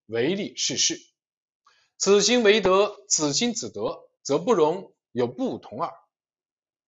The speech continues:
总之，程伊川、陆象山的万物一体论，就是把安得之分作为成就万物一体之心的准则。如此一来，自然有人提出：君臣负责各守己分，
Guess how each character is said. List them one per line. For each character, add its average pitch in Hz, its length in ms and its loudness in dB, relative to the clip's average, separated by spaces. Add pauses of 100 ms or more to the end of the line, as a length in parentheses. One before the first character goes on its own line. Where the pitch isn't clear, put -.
(320)
总 180 220 2
之， 196 260 2 (220)
程 175 180 -2
伊 202 120 0
川、 196 360 0
陆 147 200 -2
象 131 240 -4
山 147 160 -4
的 107 60 -8
万 120 380 -2
物 120 60 -4
一 127 140 -8
体 - 180 -12
论， 113 240 -10 (380)
就 254 120 4
是 185 120 0
把 123 260 2 (160)
安 208 300 4
得 107 180 -4
之 175 180 -4
分 - 180 0 (340)
作 196 120 0
为 143 160 6
成 123 240 -6
就 139 140 0
万 135 380 0
物 104 80 -14
一 175 160 -6
体 - 240 -12
之 147 200 -4
心 160 220 -2
的 123 160 -4 (420)
准 - 200 -14 (100)
则。 - 320 -16 (920)
如 269 200 6
此 196 140 4
一 185 40 6
来， 165 360 6 (120)
自 190 100 6
然 160 80 10
有 113 140 6
人 107 120 -2
提 98 160 -8
出： 104 240 -6 (280)
君 170 220 10
臣 123 200 2
负 135 160 4
责 110 280 4
各 170 280 10
守 147 200 6
己 - 180 -4
分， - 220 -2